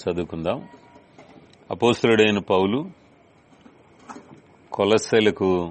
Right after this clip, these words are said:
రాసిన పత్రిక నాలుగవ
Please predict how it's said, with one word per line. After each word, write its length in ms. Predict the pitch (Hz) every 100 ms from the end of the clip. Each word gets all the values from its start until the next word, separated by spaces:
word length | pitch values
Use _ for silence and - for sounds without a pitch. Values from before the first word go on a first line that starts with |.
| 90 _ _ - 95
రాసిన 440 | 92 101 - 98 90 -
పత్రిక 360 | 85 - 82 101 127 - - - - - _ _ _ _ _ - _ _ _ -
నాలుగవ 520 | 92 98 113 110 101